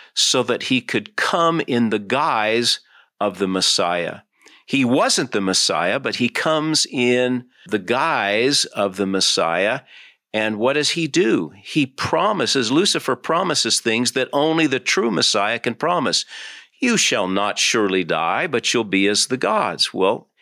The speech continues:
he doesn't have the power or the authority to bring that about, but he's trying to demonstrate to Adam and Eve that he really does have that, the power and authority that's represented by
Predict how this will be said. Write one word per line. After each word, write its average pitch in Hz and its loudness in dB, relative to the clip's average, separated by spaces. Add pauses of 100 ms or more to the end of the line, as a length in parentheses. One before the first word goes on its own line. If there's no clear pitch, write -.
(100)
he 117 -2
doesn't 101 0
have 98 -2
the 101 -2
power 101 0
or 101 2
the 101 0
authority 101 0
to 92 0
bring 104 0
that 95 0
about, 131 0 (580)
but 131 0
he's 147 4
trying 170 0 (420)
to 110 -4
demonstrate 127 0
to - -4
Adam 101 -2
and 104 -2
Eve 107 0
that 110 -2
he 143 -6
really 143 0
does 135 0
have 95 -2
that, 101 -2 (180)
the 95 -2
power 117 0
and 110 0
authority 110 2 (380)
that's 98 -2
represented 110 0
by 98 0